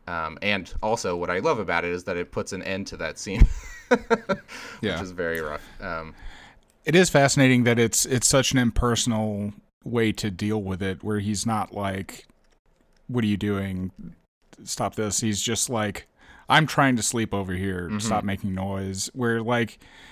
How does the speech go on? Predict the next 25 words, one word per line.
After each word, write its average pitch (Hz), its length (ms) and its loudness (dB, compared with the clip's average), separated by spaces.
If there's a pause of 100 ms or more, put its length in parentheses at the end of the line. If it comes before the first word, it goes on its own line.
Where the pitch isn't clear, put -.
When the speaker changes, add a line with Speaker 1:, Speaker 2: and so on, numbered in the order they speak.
(160)
Speaker 2:
it's 135 180 2
clear 190 300 0
from 135 300 2
when 127 120 4
he, 127 120 2
you, 123 300 0
we 123 100 0
see 123 200 0
him 113 400 2
hearing 113 320 0
it 110 120 0
from 117 120 -2
the 107 80 0
next 98 240 -4
door 98 220 -2
that 92 140 -6
he's 92 280 -6
distressed 98 640 -4
by 90 200 -4
it, 90 200 -6 (140)
Speaker 1:
Yeah. 85 200 -2
Speaker 2:
but 92 260 -2 (120)
he 98 380 -4 (580)
refuses 104 640 -4
to, 95 380 -4